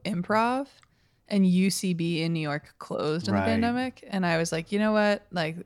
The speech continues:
Speaker 1: the time is now." I quit my job, came here, and then I started taking classes at Second City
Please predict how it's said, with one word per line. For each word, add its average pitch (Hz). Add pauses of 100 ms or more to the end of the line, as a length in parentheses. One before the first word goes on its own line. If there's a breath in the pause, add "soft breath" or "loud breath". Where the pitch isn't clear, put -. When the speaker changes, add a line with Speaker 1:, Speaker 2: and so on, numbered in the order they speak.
(580)
Speaker 1:
the 175
time 175
is 165
now." 156
I 180
quit 175
my 160
job, 156 (800 soft breath)
came 165
here, 160
and 175
then 170
I 165
started 175
taking 180
classes 170
at 165
Second 170
City 185